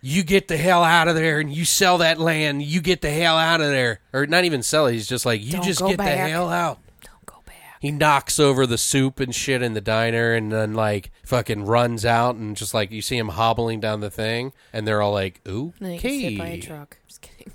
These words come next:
Speaker 1: Yeah. <laughs> Jesus.
Speaker 2: <laughs> Just
Speaker 1: So Brittany hates homeless.
Speaker 2: the regular horror movie
Speaker 1: <laughs>
Speaker 2: trope, though, that, like, always comes across with
Speaker 1: Uh,
Speaker 2: shit
Speaker 1: it
Speaker 2: like
Speaker 1: mi-, no,
Speaker 2: that.
Speaker 1: it doesn't
Speaker 2: Like,
Speaker 1: ever happen, but you always think
Speaker 2: you always
Speaker 1: about
Speaker 2: think
Speaker 1: it.
Speaker 2: it's gonna happen.
Speaker 1: Yeah.
Speaker 2: Yeah, 'cause
Speaker 1: I always do that with Christina.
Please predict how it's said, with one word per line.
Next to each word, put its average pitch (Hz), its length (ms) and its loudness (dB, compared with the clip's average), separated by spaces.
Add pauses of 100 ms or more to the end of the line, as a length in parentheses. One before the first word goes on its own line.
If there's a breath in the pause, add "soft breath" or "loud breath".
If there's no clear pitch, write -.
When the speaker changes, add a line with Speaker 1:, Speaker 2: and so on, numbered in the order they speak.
(100)
Speaker 1:
Yeah. 160 240 2
<laughs> 403 880 2
Jesus. 151 760 -20 (520 loud breath)
Speaker 2:
<laughs> 254 520 -14
Just - 220 -12
Speaker 1:
So 123 100 -6
Brittany 160 380 -4
hates 85 260 -8
homeless. 90 540 -10
Speaker 2:
the 214 120 -6
regular 220 400 -2
horror 185 300 0
movie 175 180 0
Speaker 1:
<laughs> - 80 0
Speaker 2:
trope, 165 340 0
though, 151 280 -4
that, 143 120 -6
like, 151 200 -8
always 156 300 -8
comes 160 240 -14
across 151 360 -10
with 147 100 -2
Speaker 1:
Uh, - 20 -4
Speaker 2:
shit 170 120 0
Speaker 1:
it 180 80 2
Speaker 2:
like - 140 -4
Speaker 1:
mi-, 165 80 -4
no, 175 120 4
Speaker 2:
that. 170 80 4
Speaker 1:
it 165 60 2
doesn't 208 200 2
Speaker 2:
Like, 170 60 4
Speaker 1:
ever 156 140 4
happen, 139 480 2
but 127 120 -2
you 123 100 0
always 131 220 2
think - 140 -2
Speaker 2:
you 240 40 4
always 269 180 8
Speaker 1:
about 208 120 4
Speaker 2:
think 302 160 4
Speaker 1:
it. 294 40 0
Speaker 2:
it's 247 100 -4
gonna 269 140 -2
happen. 233 580 0
Speaker 1:
Yeah. 113 60 0
Speaker 2:
Yeah, 101 480 0
'cause 123 120 -4
Speaker 1:
I 143 80 4
always 143 220 2
do 131 140 0
that 120 100 4
with 104 120 -2
Christina. 107 580 -4